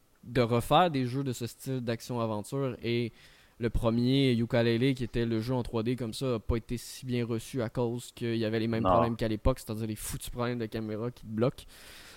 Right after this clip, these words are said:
Speaker 1: Euh, c'est dur aujourd'hui quand on y pense. C'est vrai qu'on en a plus beaucoup des jeux comme ça, très colorés, euh, très, euh, très différents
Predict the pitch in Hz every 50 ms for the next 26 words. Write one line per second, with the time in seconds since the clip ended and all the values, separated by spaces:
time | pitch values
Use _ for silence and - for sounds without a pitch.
0 | - - - - - - 107 107 98 95 104 95 101 - - 139 117 135 196 277
1 | 220 - 147 123 120 120 117 113 135 170 - 151 117 - 123 113 - - 196 247
2 | - 131 120 147 202 - - 135 120 120 117 120 123 120 - - 214 196 180 165
3 | - - 202 196 165 139 123 123 139 147 - 151 123 - - 151 - - - -
4 | 156 131 - 160 143 143 139 135 135 135 143 151 156 160 165 151 - - 120 117
5 | 117 117 113 107 - - - - - 135 139 139 135 135 131 127 123 120 113 113
6 | 110 113 107 - - - 139 143 135 123 127 123 - 147 135 127 139 156 165 165
7 | 165